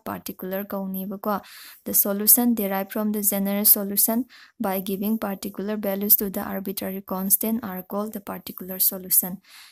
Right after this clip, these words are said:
Example, if y is equal to sin x plus c is the general solution of the differential equation dy by dx minus cos x is equal to zero,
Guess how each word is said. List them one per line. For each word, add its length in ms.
Example, 680
if 220
y 280
is 220
equal 300
to 220
sin 320
x 160
plus 360
c 260
is 200
the 120
general 540
solution 560
of 160
the 100
differential 640
equation 560
dy 140
by 180
dx 600
minus 380
cos 280
x 200
is 200
equal 300
to 100
zero, 380